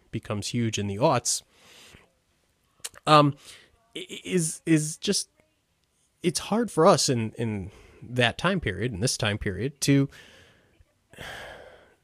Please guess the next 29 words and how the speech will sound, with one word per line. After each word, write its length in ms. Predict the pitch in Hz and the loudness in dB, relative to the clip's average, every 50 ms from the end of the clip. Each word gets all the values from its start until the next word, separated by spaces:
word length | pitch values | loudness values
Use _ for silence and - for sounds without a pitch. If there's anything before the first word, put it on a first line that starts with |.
| _ _ _ _ _ _ _ _ _ _ _ _ _ _ _ _ _ _ _ _ _ _ _ _ _ _ _ | _ _ _ _ _ _ _ _ _ _ _ _ _ _ _ _ _ _ _ _ _ _ _ _ _ _ _
to 140 | - - 156 | 0 0 2
wrap 260 | 135 143 170 190 - | 4 4 2 4 4
our 100 | 160 143 | 4 4
head 180 | 131 180 214 190 | 4 4 4 4
around 260 | 143 127 123 117 113 101 | 4 4 4 2 2 0
a 60 | 101 | 0
wife 420 | 110 135 170 160 123 120 - - | 2 4 4 4 4 2 0 -2
who's 220 | - 131 127 120 - | -2 -2 -2 -2 -2
sort 300 | - - 165 180 190 185 | -2 -2 0 2 2 2
of 140 | 143 120 | 2 2
not, 240 | 127 147 156 - - _ _ - | 2 2 2 2 -2 _ _ 2
not 200 | 208 269 277 - - | 2 2 2 4 6
okay 480 | 180 160 131 - - 196 190 175 143 | 6 6 6 4 2 4 6 6 6
with 200 | 127 113 113 104 | 6 4 2 2
his, 320 | 104 101 98 98 - - - _ _ _ _ _ - | 0 0 0 -2 -4 -6 -10 _ _ _ _ _ 4
with 120 | 147 139 | 6 6
her 100 | 123 123 | 6 6
husband 360 | 127 143 143 123 - 107 104 | 6 4 4 4 2 -2 -2
sleeping 340 | - - 131 131 - - 117 | 0 0 0 0 0 0 0
around, 360 | 113 107 117 120 113 110 107 | 2 2 2 2 2 0 0
but 160 | 113 123 107 - | 0 -2 -2 0
who 240 | - 185 175 165 | 2 2 4 2
has 480 | 143 - - 185 190 202 196 190 180 - | 2 0 0 2 2 4 2 2 0 -2
this 220 | - 160 147 - | -2 0 0 2
attachment 720 | - 117 - - - 147 151 - - - 139 123 - - | 0 0 -2 0 0 0 0 0 0 0 0 0 0 0
to 200 | - - 131 117 | 0 0 0 0
a 40 | 113 | 0
culture 540 | - - - 143 143 139 - - 127 113 104 | -2 0 2 2 2 2 0 0 0 0 0
of, 400 | - - 117 110 110 107 104 - | 0 0 0 0 0 0 -2 -6